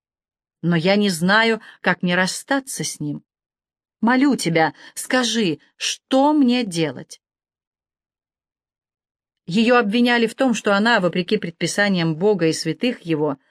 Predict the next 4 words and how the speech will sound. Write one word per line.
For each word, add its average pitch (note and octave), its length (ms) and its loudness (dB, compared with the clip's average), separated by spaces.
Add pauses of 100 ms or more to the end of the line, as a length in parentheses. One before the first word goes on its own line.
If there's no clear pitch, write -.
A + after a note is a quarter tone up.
(360)
возымела C4 540 4
дерзость A#3 580 -2 (160)
повелевать A#3+ 680 2
людьми E3 520 -2